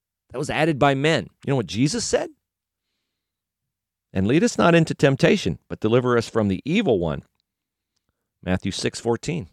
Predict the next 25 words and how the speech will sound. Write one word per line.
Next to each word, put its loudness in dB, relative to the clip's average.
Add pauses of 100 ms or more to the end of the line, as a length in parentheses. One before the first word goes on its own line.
Here -4
it -12
comes. -8 (1120)
"For 4 (100)
if 4
you 0 (460)
forgive 4
men 4
when 2
they 6
sin 0
against -4
you, 0 (1400)
your 6
heavenly 6
Father 2
will 4
also 6 (200)
forgive -2
you. -2 (2250)
But 6
if 6
you 8
do 8
not 2